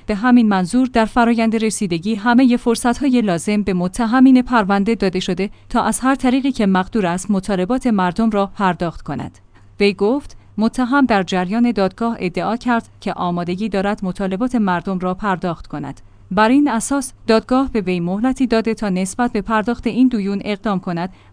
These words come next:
و در صورت شروع پرداختها توسط متهم، این مهلت می‌تواند تمدید شود.» وی تاکید کرد: «اگر متهم تا تاریخ مشخص، یکم اسفند ماه، نسبت به پرداخت دیون اقدام نکند،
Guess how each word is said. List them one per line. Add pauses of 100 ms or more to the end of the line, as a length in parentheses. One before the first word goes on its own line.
و
در
صورت
شروع
پرداختها
توسط
متهم، (140)
این
مهلت
می‌تواند
تمدید
شود.» (640)
وی
تاکید
کرد: (280)
«اگر
متهم
تا
تاریخ
مشخص،
یکم
اسفند
ماه،
نسبت
به
پرداخت
دیون
اقدام
نکند،